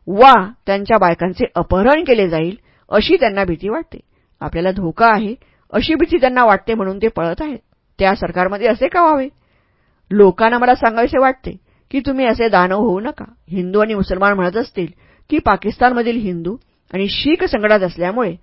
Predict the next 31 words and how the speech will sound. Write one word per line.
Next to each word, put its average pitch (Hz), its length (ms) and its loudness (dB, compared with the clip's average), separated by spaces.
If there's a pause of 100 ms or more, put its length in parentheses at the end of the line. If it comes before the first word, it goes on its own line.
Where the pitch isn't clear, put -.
(360)
त्यांना 220 240 2
तिथे 247 280 -2
विनाश 185 460 0
करण्यात 214 240 -2
आलेला 196 220 -2
असल्यामुळे 175 500 -6 (360)
व 196 120 2
लक्षावधी 233 560 0
रुपयांची 254 380 -2
मालमत्ता 190 500 -2
तिथे 190 200 -6
ठेवून 180 340 -6 (360)
त्यांना 185 240 0 (220)
पळून 254 320 2
यावे 247 280 6
लागले 202 280 2
म्हणून 196 320 -4 (220)
आम्ही 196 260 -4
स्थानिक 226 500 -4
मुसलमानांवर 196 640 -2 (300)
बदला 180 380 2
घेऊ, 202 300 -2 (440)
तर 240 100 6
असे 214 340 6
म्हणणे 196 380 -4
शुद्ध 247 500 -6 (100)
पशुत्वाचे 180 540 -6
होईल. 254 260 -8 (640)
पाकिस्तानच्या 185 600 -6
हिंदूंची 214 580 -6 (420)
आणि 262 200 -2